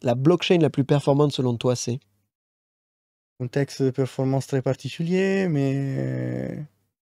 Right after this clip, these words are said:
Speaker 2: aujourd'hui, je dirais Polygon.
Speaker 1: Le secteur le plus prometteur dans l'I A, c'est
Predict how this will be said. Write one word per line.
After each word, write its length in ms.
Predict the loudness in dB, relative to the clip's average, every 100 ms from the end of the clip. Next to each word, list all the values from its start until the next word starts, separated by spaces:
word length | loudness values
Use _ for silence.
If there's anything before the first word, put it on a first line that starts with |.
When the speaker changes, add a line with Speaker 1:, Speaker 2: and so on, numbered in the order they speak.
| _ _ -2
Speaker 2:
aujourd'hui, 500 | 0 0 -2 -2 -2
je 100 | -2
dirais 240 | 0 0
Polygon. 420 | 4 2 2 -4 -12 _ _ _ _ _ _ _ _ _ -6
Speaker 1:
Le 60 | -2
secteur 380 | 0 2 4
le 60 | 4
plus 160 | 2 -6
prometteur 560 | -2 2 2 2 0
dans 140 | 2 0
l'I 180 | 2
A, 140 | 0 -2 _
c'est 280 | -14 -12